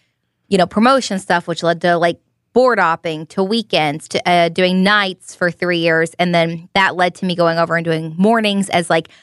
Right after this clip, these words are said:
a third mic, um, on the Booker and Sarah morning show on Hot ninety-six. And so I kind of was their producer, occasional third mic, but I wanted to do mornings. I wanted my own show, you know. Um, I didn't want to just, like, occasionally talk on the radio.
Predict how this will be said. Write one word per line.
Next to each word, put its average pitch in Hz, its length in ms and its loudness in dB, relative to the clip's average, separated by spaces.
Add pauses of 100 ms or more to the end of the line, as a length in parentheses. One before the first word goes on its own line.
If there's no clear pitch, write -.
(180)
a 175 60 0
third 190 420 0
mic, 247 380 -2
um, 180 240 0
on 175 160 0
the 175 80 -4
Booker 170 280 -2
and 165 140 -2
Sarah 165 240 2
morning 160 240 -2
show 160 160 -2
on 160 80 -2
Hot 160 200 -4
ninety-six. 170 600 -4 (540)
And 175 540 0 (720)
so - 120 0
I 208 40 4
kind 220 180 0
of 233 80 0
was 240 100 0
their 240 120 0
producer, 190 500 0
occasional 190 560 -2
third 185 320 -2
mic, 160 380 -2
but - 160 -2
I 180 220 2
wanted 175 260 -2
to 170 80 -12
do 170 320 -2 (500)
mornings. 175 420 2
I 175 60 2
wanted 180 300 0
my 170 180 0
own 180 260 0
show, 160 360 2
you 156 160 -4
know. 151 220 0 (440)
Um, 170 400 0 (300)
I 185 80 2
didn't 190 100 2
want 185 140 0
to 165 80 -8
just, 170 80 -6
like, 180 160 -2
occasionally 170 640 -2
talk 165 320 -2
on 165 100 0
the 165 80 -2
radio. 180 480 2